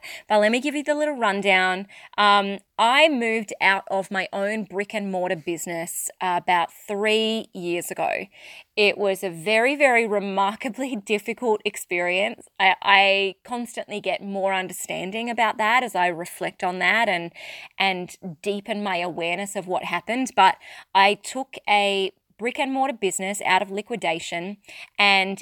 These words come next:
in twelve months built it to a one point two million dollar annual turnover business.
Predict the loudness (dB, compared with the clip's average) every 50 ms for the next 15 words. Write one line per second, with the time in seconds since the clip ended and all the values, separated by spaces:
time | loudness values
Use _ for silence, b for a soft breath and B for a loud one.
0 | -10 -8 -6 -6 -4 -6 -6 -8 -2 0 2 2 2 2 -2 -4 -6 -6 -6 -8
1 | -14 -18 -6 -4 -2 -2 -2 -4 -4 -6 -6 -6 _ -10 -6 -2 0 0 0 0
2 | 0 -2 -4 -4 -2 -4 -4 -4 -6 -6 -6 -6 -6 -6 -8 -12 -8 -6 -6 -6
3 | -4 -6 -6 -6 -6 -6 -6 -8 -8 -6 -4 -2 -2 -2 -2 0 -2 -2 -2 -4
4 | -6 -6 -8 -8 -6 -4 -4 -4 -2 -2 -4 -6 -6 -8 -8 -8 -8 -8 -6 -4
5 | -2 -2 -2 -2 -4 -10 -14